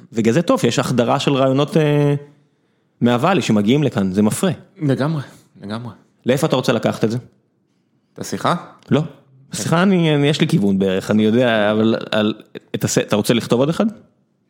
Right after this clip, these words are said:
Speaker 2: אמ, אני חושב שאני מתישהו אכתוב עוד אחד. אמ, אני לא יודע למה, אגב. אמ, ה-, ה-, זה מאוד קשה. <laughs>
Speaker 1: זה לא מתגמל.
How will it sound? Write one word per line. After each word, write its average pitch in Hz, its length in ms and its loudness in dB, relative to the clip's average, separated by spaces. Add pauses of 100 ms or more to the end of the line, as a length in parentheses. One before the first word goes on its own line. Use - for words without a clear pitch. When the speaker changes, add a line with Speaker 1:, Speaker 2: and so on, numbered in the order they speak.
Speaker 2:
אמ, 127 800 2 (920)
אני 143 160 2
חושב 208 440 -2
שאני 226 240 0
מתישהו 151 500 0
אכתוב 131 280 0
עוד 120 140 2
אחד. 165 260 -2
אמ, 110 1600 -2 (120)
אני 113 120 0
לא 143 60 2
יודע 190 220 0
למה, 127 240 -2 (560)
אגב. 98 220 -6 (240)
אמ, 104 640 0
ה-, 104 40 0
ה-, 98 1120 -2 (460)
זה 95 180 -4
מאוד 113 240 2
קשה. - 280 -2 (320)
<laughs> 120 320 -2
Speaker 1:
זה 135 60 4
לא 127 100 2
מתגמל. 110 360 2